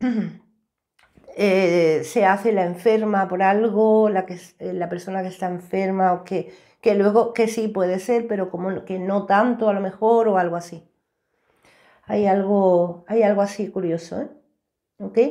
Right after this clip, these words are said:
Entonces, lo oculto no es que trate de ti, exactamente, no es que trate que tú te vas a enterar que esa persona ha dicho de ti tal cosa,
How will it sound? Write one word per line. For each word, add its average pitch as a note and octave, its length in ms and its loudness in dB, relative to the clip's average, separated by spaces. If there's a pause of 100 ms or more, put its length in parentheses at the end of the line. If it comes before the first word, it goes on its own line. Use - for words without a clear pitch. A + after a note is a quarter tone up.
(300)
Entonces, C4 340 2
lo A#3 100 6
oculto C4+ 720 0
no B3+ 300 2
es C#4 80 0
que C4+ 140 -8
trate A3+ 300 -4
de A3 160 0
ti, C#4+ 440 -4
exactamente, G#3 760 -2
no G3 60 2
es F#3+ 80 -2
que A3 80 -4
trate F#3+ 300 -6
que G3+ 80 -2
tú F#3 160 -6
te F#3 80 -4
vas F3 200 -6
a A3 40 -6
enterar F#3 340 -4
que F3+ 60 -6
esa F3+ 180 -8
persona F#3 300 -4
ha - 20 -2
dicho F3+ 240 -4
de F3 140 -4
ti F3 160 -6
tal E3 340 -4
cosa, G3+ 600 0